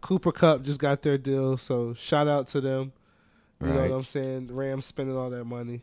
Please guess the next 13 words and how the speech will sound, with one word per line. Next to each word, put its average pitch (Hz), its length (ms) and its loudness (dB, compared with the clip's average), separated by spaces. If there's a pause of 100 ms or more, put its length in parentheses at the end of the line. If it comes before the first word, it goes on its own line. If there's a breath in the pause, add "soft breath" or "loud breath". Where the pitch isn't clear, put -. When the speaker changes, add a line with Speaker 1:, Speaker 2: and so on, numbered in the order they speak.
Speaker 2:
I 80 140 -2
think 90 280 2
we'll 90 160 6
be 82 200 0
right 82 300 2
back 92 300 0
in 87 160 0
the, 85 180 0
in 82 200 -2
the, 82 300 -2 (120)
in 78 160 -4
the, 78 120 -2
um, 78 440 -6